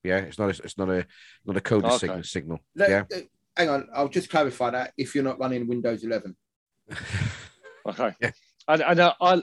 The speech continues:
Speaker 2: I'd like to clarify that, that within the last fourteen months, I've come from, like, the nineteenth century into the twenty-first century.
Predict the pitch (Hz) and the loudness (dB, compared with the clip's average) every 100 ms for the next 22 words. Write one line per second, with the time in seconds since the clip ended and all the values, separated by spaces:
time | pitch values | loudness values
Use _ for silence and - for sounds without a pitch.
0 | - 175 156 147 - 151 139 - 143 135 | 4 4 4 2 0 0 0 2 2 2
1 | 127 - 135 131 143 131 131 143 147 - | 0 -4 -4 -2 -2 -4 0 4 4 2
2 | 151 123 143 135 135 - _ _ _ - | -4 -4 -2 0 0 -4 _ _ _ 0
3 | 139 - 151 135 131 127 123 123 147 156 | 0 2 2 2 0 0 0 0 2 2
4 | - 120 139 107 131 120 117 107 92 120 | -2 -6 -6 -6 -4 -4 -6 -10 -8 -4
5 | 113 - 107 101 98 90 85 | -4 -2 -4 -2 -6 -8 -8